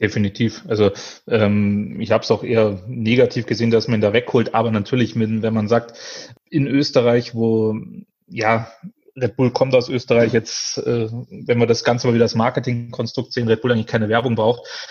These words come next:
und, äh, da, wie gesagt, oben mitspielen kann, ohne großartig was zu investieren. Ich meine, die Liga ist jetzt auch nicht die beste, jetzt sage ich's einfach mal, so wie es ist. Die D L hat da sportlich, glaub ich, ein bisschen mehr zu bieten.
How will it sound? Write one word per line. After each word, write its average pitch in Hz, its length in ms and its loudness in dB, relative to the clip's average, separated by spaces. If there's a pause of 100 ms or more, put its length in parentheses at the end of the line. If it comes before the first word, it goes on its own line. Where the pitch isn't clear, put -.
(140)
und, 113 600 0
äh, 107 420 4
da, 104 340 2 (100)
wie 123 220 -2
gesagt, 110 340 2
oben 117 180 0
mitspielen 123 380 -2
kann, 117 500 -2 (100)
ohne 120 500 2 (180)
großartig 113 580 0
was 107 160 -2
zu - 120 -8
investieren. 120 480 -2
Ich 117 40 0
meine, 107 140 -2
die 104 120 -4
Liga 117 200 2
ist 113 160 -6
jetzt - 360 -4
auch 120 200 -2
nicht - 340 -6 (680)
die - 60 -8
beste, 160 320 2
jetzt 143 140 0
sage 143 140 2
ich's 135 100 -2
einfach 131 240 -2
mal, 131 220 0
so 120 100 -2
wie 127 60 2
es 123 100 -4
ist. 147 120 -4
Die 117 80 -4
D 117 180 4
L 123 200 4
hat 117 140 2
da 113 60 4
sportlich, 123 360 0
glaub 110 120 -2
ich, 107 80 -2
ein - 40 -12
bisschen 117 240 -4
mehr 120 140 2
zu 123 160 -8
bieten. 127 320 -4